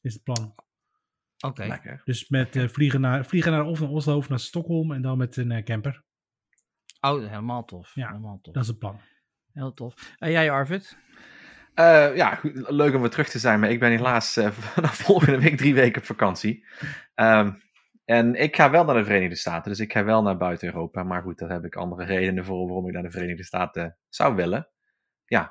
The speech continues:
Speaker 3: je natuurlijk je schoonmoeder al twee jaar niet meer hebt gezien en je vrouw heeft haar moeder al meer dan anderhalf jaar niet meer gezien, dan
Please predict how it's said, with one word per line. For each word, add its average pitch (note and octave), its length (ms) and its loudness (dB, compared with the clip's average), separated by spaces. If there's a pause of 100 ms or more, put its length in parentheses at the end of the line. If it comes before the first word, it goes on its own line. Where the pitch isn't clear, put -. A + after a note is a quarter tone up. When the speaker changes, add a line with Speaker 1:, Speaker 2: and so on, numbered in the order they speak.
Speaker 3:
je - 200 -20
natuurlijk - 240 -6
je G#2 140 -6
schoonmoeder A2+ 340 6
al G2 60 4
twee G#2 160 2
jaar G2 100 6
niet G2 120 2
meer G2 100 -2
hebt F#2+ 140 -6
gezien F#2 280 -8
en F2+ 60 -4
je F2+ 100 -6
vrouw F#2+ 260 0
heeft F#2 220 -2
haar F#2 120 -2
moeder A2 260 0
al F2 340 -4
meer G2+ 140 -2
dan G2 100 -2
anderhalf F#2 320 -4
jaar F2+ 140 -2
niet F#2 120 -4
meer F2+ 100 -8
gezien, F2+ 340 -8
dan E2+ 220 -6